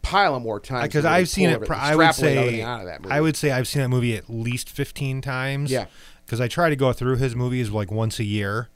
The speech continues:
Speaker 2: You know, like, I'll watch Boogie Nights and Magnolia,
Speaker 1: Uh-huh.
Speaker 2: um, There Will Be Blood. I try to get in, you know, I watched The Master,
Speaker 1: Oh.
Speaker 2: um,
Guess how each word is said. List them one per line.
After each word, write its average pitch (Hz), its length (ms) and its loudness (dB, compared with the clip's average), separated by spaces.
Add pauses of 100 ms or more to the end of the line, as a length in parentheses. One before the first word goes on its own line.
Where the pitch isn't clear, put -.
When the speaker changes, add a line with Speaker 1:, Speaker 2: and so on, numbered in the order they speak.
(160)
Speaker 2:
You 123 120 -2
know, 120 180 -2
like, 110 140 -2
I'll 104 160 -2
watch 107 380 -2
Boogie 104 220 -4
Nights 90 260 -6
and 107 100 -6
Magnolia, 95 840 -4 (340)
Speaker 1:
Uh-huh. 104 220 -10
Speaker 2:
um, 90 420 -8
There 110 160 -2
Will 101 100 -4
Be 101 140 -4
Blood. 95 480 -4 (120)
I 101 140 -6
try 120 240 -4
to 104 60 -6
get 101 180 -6
in, 92 300 -6 (180)
you 113 140 -6
know, 92 40 -6
I 90 100 -8
watched 98 340 -8
The 110 40 -4
Master, 98 640 -4 (480)
Speaker 1:
Oh. 107 60 -10
Speaker 2:
um, 90 500 -6